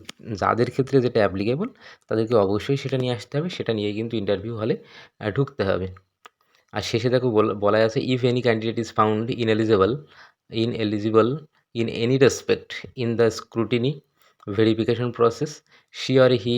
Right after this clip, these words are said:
will not be allowed to appear in the interview, আহ, and aptitude test। তো দেখো এখানে বিষয়টা পরিষ্কারভাবে, আহ, বলাই রয়েছে,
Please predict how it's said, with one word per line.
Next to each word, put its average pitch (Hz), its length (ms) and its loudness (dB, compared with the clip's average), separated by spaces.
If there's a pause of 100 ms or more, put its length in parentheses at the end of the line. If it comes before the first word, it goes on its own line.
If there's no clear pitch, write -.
will 113 320 -2
not 107 200 0
be 104 160 0
allowed 104 340 4
to - 140 -2
appear 110 340 2 (500)
in 110 160 -4
the 110 120 2
interview, 107 440 0 (840)
আহ, 98 420 2
and 107 160 0
aptitude 101 520 -2
test। - 280 0 (840)
তো - 140 -4
দেখো 156 140 6
এখানে 151 220 8
বিষয়টা 135 360 2
পরিষ্কারভাবে, 120 680 0
আহ, 107 440 -6 (280)
বলাই 104 280 2
রয়েছে, 120 340 -2